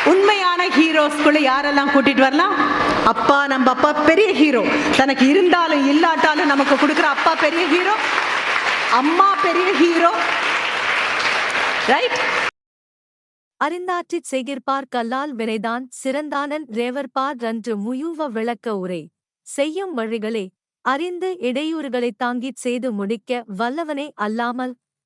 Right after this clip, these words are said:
Speaker 2: மற்றவனைச் சிறந்தவன் என்று கருதி ஒரு செயலைச் செய்யுமாறு ஏவக்கூடாது. சாலமன் பாப்பையா விளக்க உரை.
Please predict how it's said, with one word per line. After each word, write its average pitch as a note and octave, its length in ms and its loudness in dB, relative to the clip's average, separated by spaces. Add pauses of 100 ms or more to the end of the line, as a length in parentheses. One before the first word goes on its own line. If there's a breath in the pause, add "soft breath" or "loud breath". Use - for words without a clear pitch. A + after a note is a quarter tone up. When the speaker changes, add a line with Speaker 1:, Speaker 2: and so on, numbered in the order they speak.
(120)
Speaker 2:
மற்றவனைச் E4+ 540 -6
சிறந்தவன் B3 640 -4
என்று A3+ 460 -4
கருதி C4 400 -4
ஒரு B3 320 -2
செயலைச் B3 420 -4
செய்யுமாறு A3 720 -6
ஏவக்கூடாது. G3 880 -6 (920)
சாலமன் F4 680 -6 (100)
பாப்பையா D4+ 520 -4
விளக்க A#3+ 480 -4
உரை. F3+ 340 -8